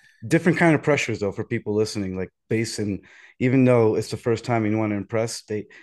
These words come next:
they come with different types of pressures. I, I think, I would imagine a lot of people think that the,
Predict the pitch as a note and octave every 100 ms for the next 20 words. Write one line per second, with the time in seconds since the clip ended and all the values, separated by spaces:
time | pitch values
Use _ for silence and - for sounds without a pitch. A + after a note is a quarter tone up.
0 | _ _ _ - G#2 A#2+ A2+ G#2 A#2 A#2+
1 | A2 A2+ - - A#2+ - F#2+ G2 E2+ G2+
2 | F#2+ G#2+ A2+ G#2 G#2+ A2+ A2 G#2 G#2 G2+
3 | A2 G2+ G#2+ G2+ G2+ G#2